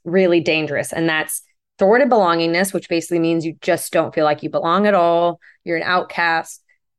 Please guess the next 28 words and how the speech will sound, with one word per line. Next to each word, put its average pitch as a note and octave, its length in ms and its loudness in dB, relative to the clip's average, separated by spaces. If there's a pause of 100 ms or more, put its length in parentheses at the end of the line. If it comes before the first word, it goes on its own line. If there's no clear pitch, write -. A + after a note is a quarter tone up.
(300)
and F#3+ 220 0
perceived F3 360 -6
burdensomeness. - 720 -8 (140)
So D#3+ 280 0
that D#3+ 220 2
is, D#3 300 -2
"I F3 140 -2
am F3+ 100 0
a E3+ 40 -2
burden E3 280 -2
to - 160 -6
others. F#3 460 2
They'd E3 200 -4
be D#3+ 80 0
better D#3+ 260 0
off D3+ 200 -4
without - 360 -2
me. F3 460 -2 (420)
You F3 120 -4
know, C#3+ 160 -6
uh, F2 220 -4
me F#3+ 200 4
being E3+ 260 4
around E3+ 460 0
is D#3 160 -4
just D#3+ 260 -8
hindering G3+ 500 4
them." F3 680 0